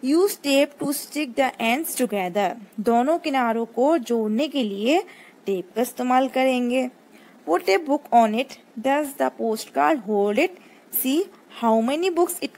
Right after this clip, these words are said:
can hold। इसके ऊपर पहले एक book रखकर देखेंगे, क्या postcard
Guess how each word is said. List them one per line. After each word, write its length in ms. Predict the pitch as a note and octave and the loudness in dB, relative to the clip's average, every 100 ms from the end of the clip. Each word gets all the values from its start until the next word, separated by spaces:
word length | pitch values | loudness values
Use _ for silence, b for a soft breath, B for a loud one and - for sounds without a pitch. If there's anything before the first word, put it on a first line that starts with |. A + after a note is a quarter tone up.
| C#4 | 0
can 280 | C4 B3 | 2 2
hold। 240 | A#3 F#3 D#3+ - - B B B - | -2 -2 -6 -14 -20 B B B -6
इसके 320 | C4+ - F4+ | -4 -2 0
ऊपर 300 | E4+ - C4 | 0 0 -2
पहले 340 | C4 B3+ A#3+ | 0 2 2
एक 220 | B3+ B3+ - _ _ _ - | 2 -2 -10 _ _ _ -10
book 200 | G3+ G#3+ | -10 -4
रखकर 380 | A#3+ - D4 C#4 | -4 -2 -2 0
देखेंगे, 580 | C4+ C#4 C4+ B3+ C4+ C#4 B B B B - _ _ _ | 0 0 -2 -2 -4 -4 B B B B -20 _ _ _
क्या 160 | - D#4 | 0 0
postcard 520 | D#4+ B3 A#3+ - D4+ | 2 0 0 0 -2